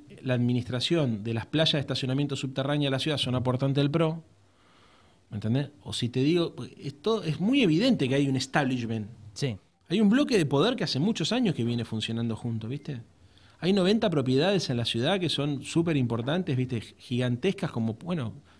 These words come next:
Speaker 1: Costa Salguero, viejo.
Speaker 2: Sí.
Speaker 1: Ciento ochenta y cinco mil metros cuadrados pagan un palo pesos por mes de alquiler. ¿Entendés lo que te estoy diciendo?
Speaker 2: Un millón de pesos por mes por
Speaker 1: Ciento ochenta y cinco mil metros cuadrados, el
Speaker 2: ¿Costa
Speaker 1: predio de
Speaker 2: Salguero?
Speaker 1: Costa Salguero.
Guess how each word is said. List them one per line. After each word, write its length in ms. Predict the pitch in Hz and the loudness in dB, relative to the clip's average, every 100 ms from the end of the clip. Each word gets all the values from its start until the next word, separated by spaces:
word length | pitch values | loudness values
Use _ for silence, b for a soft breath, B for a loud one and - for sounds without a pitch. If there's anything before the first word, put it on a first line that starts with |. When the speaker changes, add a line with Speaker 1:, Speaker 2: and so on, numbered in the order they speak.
| b | b
Speaker 1:
Costa 240 | 202 208 | -4 -2
Salguero, 460 | - 120 180 196 117 | 0 2 2 2 0
viejo. 380 | 135 156 120 110 _ _ | -2 -4 -6 -8 _ _
Speaker 2:
Sí. 260 | - 135 101 _ | -8 -6 -8 _
Speaker 1:
Ciento 340 | - 214 226 | -2 0 2
ochenta 280 | 143 135 127 | 2 2 2
y 40 | 127 | 2
cinco 260 | 131 123 | 2 2
mil 160 | 151 190 | 4 4
metros 280 | 175 180 156 | 4 0 0
cuadrados 400 | 127 143 208 143 | 2 2 2 2
pagan 240 | 160 147 | 4 4
un 160 | 127 131 | 4 2
palo 500 | - 208 196 165 180 - | 2 4 6 4 -2 2
pesos 340 | 214 226 202 - | 4 4 2 0
por 220 | 120 135 | 2 6
mes 160 | 226 | 8
de 60 | 170 | 8
alquiler. 520 | 123 165 247 190 104 - _ b b b b b | 8 6 8 8 4 -2 _ b b b b b
¿Entendés 360 | - 123 170 | 4 6 8
lo 80 | 233 | 8
que 80 | 139 | 6
te 60 | 120 | 4
estoy 140 | 127 | 4
diciendo? 300 | 131 226 214 | 4 6 6
Speaker 2:
Un 60 | 139 | 4
millón 80 | 175 | 2
de 100 | 165 | 0
pesos 300 | 175 185 170 | 0 0 0
por 200 | 131 127 | 0 0
mes 160 | 170 | 0
por 380 | - 147 175 214 - | 0 0 2 0 0
Speaker 1:
Ciento 400 | - 254 254 226 | 4 4 6 6
ochenta 320 | - 175 175 | 8 6 8
y 60 | |
cinco 260 | 170 180 175 | 6 6 8
mil 160 | 220 233 | 8 8
metros 300 | 240 226 196 | 8 6 8
cuadrados, 560 | 196 214 226 170 139 | 10 12 12 12 8
el 80 | 143 | 6
Speaker 2:
¿Costa 140 | 147 240 | 8 10
Speaker 1:
predio 120 | 294 | 10
de 60 | 254 | 10
Speaker 2:
Salguero? 180 | 196 240 | 8 8
Speaker 1:
Costa 200 | 226 214 | 6 6
Salguero. 500 | 190 240 202 135 | 6 4 2 2